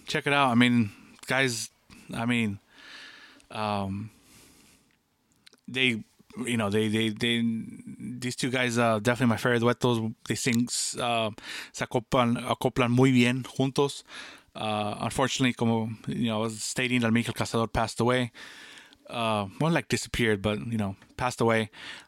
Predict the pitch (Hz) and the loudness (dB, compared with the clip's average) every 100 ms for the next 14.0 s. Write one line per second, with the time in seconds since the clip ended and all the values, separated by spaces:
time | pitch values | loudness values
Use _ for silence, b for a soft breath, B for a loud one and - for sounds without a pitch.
0 | - 117 107 101 98 98 95 - 113 110 | -8 -2 0 0 -2 -4 -6 -4 -2 0
1 | 107 104 101 117 120 117 120 - 147 196 | 2 0 -2 -4 -2 0 -2 -2 -2 2
2 | 143 135 120 143 - 135 127 139 131 - | 4 4 2 2 0 0 0 0 -2 0
3 | 131 127 127 123 117 107 110 101 _ B | 2 4 6 6 4 2 0 -2 _ B
4 | B B B B B B - 160 170 170 | B B B B B B -4 4 6 8
5 | 156 143 127 113 107 101 B - _ - | 10 10 10 8 4 2 B -20 _ -2
6 | 165 165 180 170 143 127 123 117 110 - | 2 6 6 8 6 6 4 2 -2 -10
7 | - 113 110 104 95 _ _ _ _ B | -2 2 2 2 -4 _ _ _ _ B
8 | B B B B B - 135 143 135 131 | B B B B B 0 4 6 6 4
9 | 131 160 185 170 156 160 - 175 170 160 | 6 8 8 6 6 4 4 6 8 6
10 | - 123 123 120 117 110 107 101 104 107 | 4 4 6 6 4 2 0 0 -2 -2
11 | - - 131 123 - 143 139 139 139 131 | -6 -4 -4 -2 -4 -2 0 2 4 6
12 | 123 117 135 165 - 185 175 127 - B | 6 4 2 2 4 6 6 2 -6 B
13 | B B B B B _ _ _ 143 | B B B B B _ _ _ 4